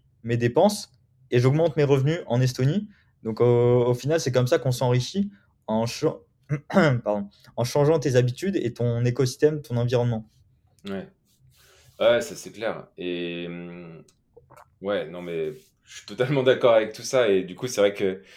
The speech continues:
Speaker 2: et du coup, tu conseilles, euh, l'Estonie comme pays, euh, ben, pour ceux qui sont un peu nomades, nomades digital, qui souhaitent éventuellement s'expatrier, c'est quelque chose que tu recommanderais ?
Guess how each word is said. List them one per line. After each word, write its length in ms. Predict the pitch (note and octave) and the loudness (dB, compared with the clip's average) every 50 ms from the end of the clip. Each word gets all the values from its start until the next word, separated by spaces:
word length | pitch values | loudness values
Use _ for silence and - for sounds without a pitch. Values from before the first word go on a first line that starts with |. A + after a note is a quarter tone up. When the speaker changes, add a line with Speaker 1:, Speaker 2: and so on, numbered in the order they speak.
| - - A2 | -14 -8 -6
Speaker 2:
et 60 | G#2 | -6
du 120 | F#2+ G2+ | -6 -4
coup, 140 | G#2 C#3+ C3+ | -4 -6 -6
tu 160 | - - - | -6 -8 -8
conseilles, 440 | - A#2+ A#2+ A#2+ - D#3 D#3 D#3 C#3+ | -6 -6 -6 -2 -2 0 0 2 4
euh, 300 | B2+ B2 A#2 A#2 A2+ A2+ | 4 4 4 2 -2 -2
l'Estonie 580 | A2 A2 A2 A2 - - A#2+ A2+ A#2+ C3 C#3 C3+ | -4 -6 -8 -10 -10 -10 -8 -4 -2 -4 -4 -2
comme 300 | - G#2+ G#2 G#2 G2 F#2+ | -2 -4 -4 -4 -4 -4
pays, 360 | G2+ G2 G2+ G#2+ G#2+ G#2+ G2+ | -4 -4 -2 -4 -2 -2 0
euh, 300 | F#2+ F#2 F2+ F2 F2 E2+ F2 | 0 0 0 -2 -4 -6 -8
ben, 140 | F2 F2 F2 | -10 -12 -12
pour 120 | F#2 F#2 | -12 -14
ceux 140 | - - G2+ | -10 -10 -10
qui 160 | F#2+ - - | -12 -10 -14
sont 160 | - - F#2+ | -10 -6 -6
un 60 | F2+ F2+ | -6 -6
peu 180 | - F#2+ F#2+ | -4 -2 -2
nomades, 540 | F#2+ G2 F#2+ F#2+ F#2+ F#2 F#2+ F#2+ F#2 - - | 0 0 0 0 2 0 0 0 -4 -8 -12
nomades 400 | F#2+ F#2+ G2 G2+ G2 G2+ G2 F#2 | -10 -8 -6 -2 -2 -2 -2 -2
digital, 720 | F#2 G2 F#2 F2+ F#2+ F#2+ F#2+ G2 G2+ G2+ G2+ G#2 G#2 G2 | -6 -8 -8 -8 -10 -6 -2 0 2 4 4 4 2 0
qui 160 | - - F2+ E2 | -2 -10 -16 -18
souhaitent 360 | - - F#2 F2 F2 - F2+ | -14 -12 -10 -10 -10 -10 -10
éventuellement 540 | F2 F2 E2+ F2+ F2+ - - F#2 F#2 F#2 F2+ | -10 -8 -8 -10 -10 -8 -6 -6 -4 -4 -6
s'expatrier, 760 | - - E2+ - - - F#2 F2 - - - G2 G2 G#2+ | -8 -10 -12 -12 -8 -8 -8 -8 -8 -10 -8 -6 -6 -6
c'est 160 | G#2+ G#2+ - F#2 | -6 -8 -12 -14
quelque 200 | - F2+ - - | -16 -16 -16 -14
chose 220 | - F#2+ F#2 - | -14 -14 -14 -12
que 100 | - F#2 | -14 -16
tu 180 | F2 - - F2+ | -16 -14 -10 -10
recommanderais ? 540 | F2 F2 - F#2 F2+ F2+ F#2+ G2 G#2+ C3 | -10 -8 -8 -8 -8 -6 -6 -6 -8 -10